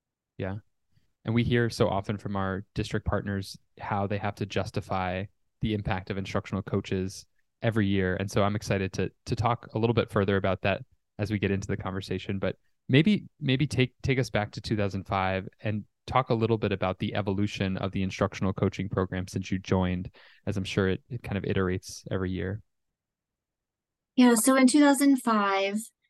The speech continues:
Speaker 2: there were twenty-four of us, and we were in twenty-five schools, with most of us being at the elementary level, and there was one middle school instructional coach. And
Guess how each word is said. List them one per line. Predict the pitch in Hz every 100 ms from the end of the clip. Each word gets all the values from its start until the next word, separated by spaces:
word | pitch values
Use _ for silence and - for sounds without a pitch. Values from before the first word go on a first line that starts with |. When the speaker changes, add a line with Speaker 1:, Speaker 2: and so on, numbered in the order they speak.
| _ _ _ _
Speaker 2:
there | 214 208 208
were | 202 202 196 196
twenty-four | - 190 190 208 180 175
of | 170
us, | 170 196 247 - - - _ _
and | - 180 170 165 165 165 180
we | 175
were | 175 170
in | 170 170 160
twenty-five | - 180 170 170 175 160 160
schools, | - - 240 - - - - - - _ _ _ _ -
with | 180 175 165 185
most | 180 190 -
of | 202
us | 190 -
being | 180 170
at | 175
the | -
elementary | 165 160 180 220 240
level, | 220 214 208 202 202
and | 165 175
there | 170
was | 165 165
one | 170 170 170 165
middle | 147 143
school | - - 139
instructional | - 175 - 151 - -
coach. | 240 180 170 - - - _ _ _ _ _ _ _ _ _ _ _ _
And | 214 190 185